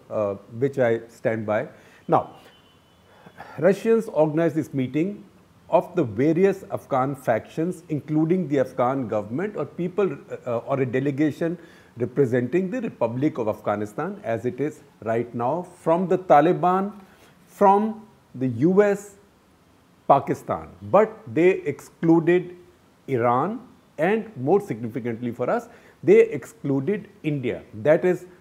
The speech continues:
not something that the Americans have done. Americans have now asked that the U N call a meeting in Turkey where India and Iran will also be present. Nevertheless, we are not talking about the larger meeting and the peace process. We,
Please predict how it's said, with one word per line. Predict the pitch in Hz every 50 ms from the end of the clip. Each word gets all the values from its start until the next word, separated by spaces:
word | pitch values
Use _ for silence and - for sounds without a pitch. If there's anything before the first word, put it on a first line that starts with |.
| _ -
not | 120 135 175 202 196 202
something | - 165 147 139 - 147 143 131
that | 135 127 120
the | 117 117
Americans | 113 113 117 117 120 123 127 117 113 -
have | 127 107 110
done. | 165 190 190 151
Americans | 113 113 123 127 143 135 - 156 156 151 -
have | 143 127 110
now | 113 123 127 127 127 127 - -
asked | 113 120 135 147 143 - - - _ _ _ _ _
that | - 135 131 131 135
the | 135
U | 113 101 98 127 160 180 202
N | 208 196 190 185 - - - - -
call | - 135 143 147 147
a | 147
meeting | 135 127 123 123 123 123 - 147 151 165 170 - - - _ _ _ _ _
in | - 196 202 202 185 -
Turkey | 185 156 143 139 - 156 151 160 175 175
where | 156 147 135 135 131 135
India | - 139 135 131 127 156 156 143
and | 135 123
Iran | 120 120 123 117 113 117 110
will | 113 107
also | 98 92 92 - 127
be | 139 147
present. | - - 113 104 87 90 82 - - - - _ -
Nevertheless, | 190 233 233 190 180 123 87 82 - - -
we | - 117 147 208
are | 214
not | 185 170 170 165 151
talking | - 156 147 - - 156
about | 135 127 139 131 139 139 - - - - -
the | - 123 123
larger | 127 127 120 120 131 151 143 131 156 139
meeting | 120 127 123 120 120 - 143 139 139 139 - -
and | 120 120 117
the | 117
peace | 113 - 131 135 135 131
process. | - 123 113 110 - - 151 139 139 -
We, | 151 143 139